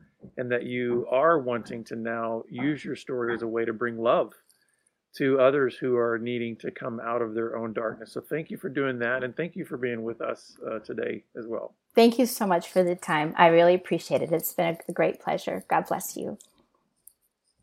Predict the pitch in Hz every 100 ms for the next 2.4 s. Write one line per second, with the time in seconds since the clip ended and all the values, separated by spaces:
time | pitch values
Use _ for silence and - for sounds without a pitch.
0 | _ _ - 110 104 _ _ _ _ _
1 | - 139 151 147 160 - 143 120 120 -
2 | 120 113 107 110